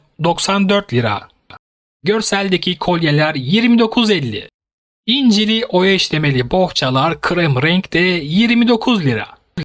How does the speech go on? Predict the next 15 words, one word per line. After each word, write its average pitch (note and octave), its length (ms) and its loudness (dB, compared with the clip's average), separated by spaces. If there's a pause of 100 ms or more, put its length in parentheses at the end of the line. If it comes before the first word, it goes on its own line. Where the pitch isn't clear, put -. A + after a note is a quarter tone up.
(160)
Çift G3 240 -2
katlı D3 580 -2
porselen D#3 640 0
baharatlık E3 680 -2
takımı F#3 540 0
yüz F#3+ 300 2
yetmiş G3+ 400 0
dokuz G3 340 0
lira. G#2 300 -4 (540)
On A#3+ 140 2
iki F3 240 -2
parçadan D3 460 -2
oluşan C#3+ 520 0
kahvaltı C3 640 -2
seti - 460 0